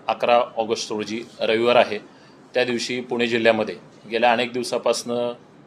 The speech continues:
समाजा-, समाजामध्ये जी तेढ निर्माण करण्याचा प्रयत्न काही राजकीय हेतूने जे समाजकंटक करू इच्छितात, त्याला कुठेतरी उत्तर देण्यासाठी सर्व समाजांमध्ये शांतता पसरावी या उद्देशानं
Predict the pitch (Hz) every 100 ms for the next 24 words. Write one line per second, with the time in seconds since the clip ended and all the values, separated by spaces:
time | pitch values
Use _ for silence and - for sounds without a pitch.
0 | _ - 117 123 123 123 117 120 123 120
1 | 117 120 117 117 117 110 113 113 110 110
2 | 117 107 110 107 117 113 110 113 107 -
3 | 120 107 101 107 98 - - - - 120
4 | 117 117 117 120 110 120 - 117 117 -
5 | - 95 - - 117 127 127 120 131 127
6 | 117 131 120 120 117 117 101 101 - -
7 | - - _ _ - 131 131 143 139 127
8 | 123 131 123 123 127 123 110 120 120 113
9 | 113 120 117 117 113 104 113 -